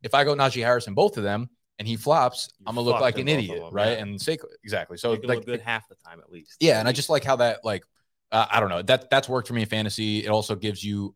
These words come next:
Speaker 1: upside on a lot of different teams and gives you the, uh, the ability to just maneuver around in, in a bunch of different ways. I think it makes the game more fun. Um, but one thing that I did take away from this year was I've always been, like, super running back heavy. I've always been like, "I wanna get my guys early 'cause everyone else, uh,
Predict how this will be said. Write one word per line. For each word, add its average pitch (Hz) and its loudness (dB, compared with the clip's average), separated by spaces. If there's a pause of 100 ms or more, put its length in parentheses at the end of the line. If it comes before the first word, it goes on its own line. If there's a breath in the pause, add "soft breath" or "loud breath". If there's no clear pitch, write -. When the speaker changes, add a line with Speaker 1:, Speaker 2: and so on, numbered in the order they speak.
Speaker 1:
upside 98 2
on 95 0
a 95 -4
lot 92 2
of 95 -4
different 95 -8
teams 110 -4
and 95 -8
gives 110 -2
you 107 -4
the, 101 -6
uh, 98 -2 (640 soft breath)
the 202 -2
ability 185 4
to 107 -14
just 110 -12
maneuver 110 -2
around 90 -4
in, 87 -12
in 98 -4
a 92 -4
bunch 92 -4
of - -16
different 90 -12
ways. 90 -4
I 110 0
think 107 0
it 101 -6
makes 95 -8
the 98 -10
game 87 -10
more 85 -6
fun. 85 -8
Um, 92 0
but 107 2
one 165 2
thing 220 -2
that 135 4
I 113 4
did 104 -4
take 98 -6
away 95 -2
from 95 -10
this 92 -8
year 95 -4
was 92 -4 (240 loud breath)
I've 120 -2
always 185 6
been, 139 -2
like, 101 -4
super 107 -6
running 85 -6
back 78 -16
heavy. 73 -14
I've 87 -10
always 123 2
been 110 -6
like, 95 -4
"I 101 0
wanna 107 2
get 104 -4
my 101 -6
guys 98 -2
early 101 0
'cause 95 -10
everyone 95 -6
else, 95 -8 (180)
uh, 92 -12